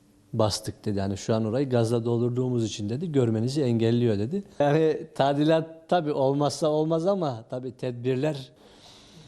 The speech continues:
yani hep yaptığımız şeyler. Ee, biz Türk halkı olarak biraz bize bir şey olmaz diyoruz. Yani çünkü yanımda duruyor, yani gözlük de yanımda.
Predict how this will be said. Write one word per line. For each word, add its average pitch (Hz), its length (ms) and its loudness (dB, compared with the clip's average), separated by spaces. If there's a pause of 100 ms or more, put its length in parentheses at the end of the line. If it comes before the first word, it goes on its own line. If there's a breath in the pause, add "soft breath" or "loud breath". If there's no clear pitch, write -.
(180 loud breath)
yani 117 340 2
hep 156 220 2
yaptığımız 120 540 2
şeyler. 110 580 0 (680 soft breath)
Ee, 131 40 -2 (680)
biz 127 320 2 (200)
Türk 123 220 0
halkı 120 300 0
olarak 120 360 2
biraz 120 540 -2 (880 soft breath)
bize 127 260 2
bir 113 60 0
şey 131 180 -2
olmaz 117 580 2 (220)
diyoruz. 101 520 -2 (220)
Yani 101 240 -4
çünkü 123 200 -4
yanımda 139 400 4
duruyor, 120 280 2
yani 101 100 -6
gözlük 120 380 -2
de 135 60 -2
yanımda. 120 540 -4